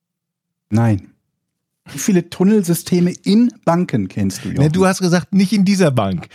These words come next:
Speaker 2: Da gehe ich jetzt mal von aus.
Speaker 1: Nicht, nein, ich sagte nicht in der Bank.
Speaker 2: Ach so, du hast gesagt, nicht in dieser Bank. Das war deine Betonung. Die Betonung
Speaker 1: Nein,
Speaker 2: war
Speaker 1: ich
Speaker 2: auf
Speaker 1: sagte
Speaker 2: diese
Speaker 1: nicht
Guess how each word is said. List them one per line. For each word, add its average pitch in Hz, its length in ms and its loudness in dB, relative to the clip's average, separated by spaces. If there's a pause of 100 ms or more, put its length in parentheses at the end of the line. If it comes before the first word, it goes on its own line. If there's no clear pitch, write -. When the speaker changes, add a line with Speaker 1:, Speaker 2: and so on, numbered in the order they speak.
(140)
Speaker 2:
Da 113 120 0
gehe 123 160 -2
ich 143 60 -2
jetzt 151 140 0
mal 135 120 2
von 147 140 -2
aus. 147 140 0
Speaker 1:
Nicht, 190 340 -2
nein, 190 220 2
ich 196 80 -4
sagte 196 240 0
nicht 208 280 0 (280)
in 170 480 2 (400)
der 110 140 -2
Bank. 98 280 0
Speaker 2:
Ach - 80 -2
so, 220 320 -4
du - 960 -6
hast 123 140 0
gesagt, 120 260 0
nicht 135 280 0
in 190 180 -6
dieser 175 340 0
Bank. 147 420 -10 (600)
Das 123 180 -2
war 143 120 -2
deine 143 200 2
Betonung. 127 540 -2
Die 98 80 -4
Betonung 123 320 0
Speaker 1:
Nein, 120 100 2
Speaker 2:
war 120 80 0
Speaker 1:
ich 120 60 -4
Speaker 2:
auf 123 40 -6
Speaker 1:
sagte 135 260 0
Speaker 2:
diese 147 100 4
Speaker 1:
nicht - 240 -4